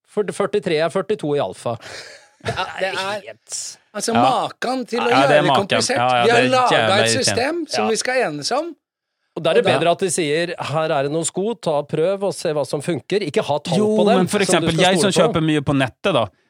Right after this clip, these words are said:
Speaker 3: Da må man sende fram og tilbake, og, men nettopp det der har jeg merkt det. Da har jeg, da har jeg liksom førtifire i Nike, førtitre i Adidas, og så har jeg liksom, ok,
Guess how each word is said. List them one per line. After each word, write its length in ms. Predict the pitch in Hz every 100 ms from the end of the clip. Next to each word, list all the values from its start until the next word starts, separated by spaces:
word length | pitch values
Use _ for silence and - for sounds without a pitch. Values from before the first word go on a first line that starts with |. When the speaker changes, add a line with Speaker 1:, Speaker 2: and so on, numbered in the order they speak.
| _
Speaker 3:
Da 120 | 139
må 140 | 165 160
man 160 | 160
sende 400 | 147 175 139 127
fram 240 | 127 123 123
og 60 |
tilbake, 400 | 127 120 110 143 139
og, 160 | 147
men 160 | 160 -
nettopp 360 | 170 175 175 147
det 100 | 143
der 100 | 131
har 120 | 131
jeg 40 | 127
merkt 240 | 131 123
det. 120 | 117 - - -
Da 100 | 147
har 120 | 160
jeg, 180 | 160 151
da 120 | 151 147
har 160 | 139
jeg 140 | 127 123
liksom 240 | 117 120
førtifire 760 | 143 135 147 - 143 123 147 -
i 80 |
Nike, 640 | 147 120 123 127 - 151 143 _ _ _
førtitre 760 | - 139 196 - 143 151 151 147
i 320 | 135 131 131
Adidas, 600 | 131 127 120 123 156 147 -
og 120 | 139
så 120 | 147
har 100 | 135 123
jeg 120 | 123
liksom, 180 | 120 131
ok, 200 | 160